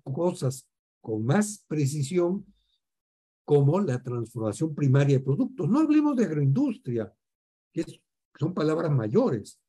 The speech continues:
¿no? Pero hablemos de transformación primaria, como esos quesillos que hacen nuestros comuneros y comuneras, cómo podemos darle algún tipo de apoyo para que sean productos más,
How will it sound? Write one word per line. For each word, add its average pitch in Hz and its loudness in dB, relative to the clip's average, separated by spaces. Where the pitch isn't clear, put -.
¿no? 202 -6
Pero 143 -2
hablemos 233 -2
de 247 -2
transformación 185 -4
primaria, 190 0
como 226 4
esos 190 -2
quesillos 147 0
que 185 -6
hacen 147 -2
nuestros 131 0
comuneros 147 2
y 143 -10
comuneras, 160 0
cómo 190 -2
podemos 165 0
darle 185 -2
algún 147 -2
tipo 196 -4
de 139 2
apoyo 180 -2
para 127 -2
que 131 -4
sean 185 -4
productos 180 -4
más, 151 -2